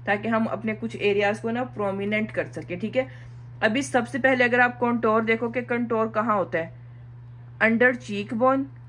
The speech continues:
sides of nose। ठीक है, under cheekbone क्या है? ये जैसे हमारी bone आती है ना, इसका under, ये देखो ये वाला area आता है हमारे चीकबोन का। इसको आप यहाँ से देखोगे, ये ऐसे nose के पास से यहाँ जा रहा है,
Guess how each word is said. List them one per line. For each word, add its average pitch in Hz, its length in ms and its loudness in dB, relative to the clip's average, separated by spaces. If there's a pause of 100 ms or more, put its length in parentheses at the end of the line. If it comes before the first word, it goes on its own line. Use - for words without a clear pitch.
(260)
sides 226 420 4
of 214 160 4 (140)
nose। 151 280 -2 (340)
ठीक 233 180 -2
है, 285 160 0 (320)
under 226 260 4
cheekbone 247 540 0
क्या 233 140 4
है? 247 200 2
ये 240 160 -2
जैसे 240 280 0
हमारी 233 340 2
bone 202 360 0
आती 220 240 2
है 262 60 2
ना, 285 180 -6 (100)
इसका 233 360 -2
under, 185 280 0 (640)
ये 202 100 -2
देखो 202 220 -2
ये 220 160 0
वाला 233 220 0
area 214 380 2
आता 208 180 0
है 254 60 0
हमारे 214 300 0
चीकबोन 180 420 -6
का। 190 100 -4
इसको 214 180 -4
आप 220 140 -2
यहाँ 214 200 0
से 233 100 -8
देखोगे, 214 380 -4
ये 220 160 -4
ऐसे 208 220 -2
nose 190 280 -4
के 214 80 -8
पास 202 280 -2
से 214 80 -6
यहाँ 202 220 -2
जा 214 200 2
रहा 220 120 0
है, 220 60 -12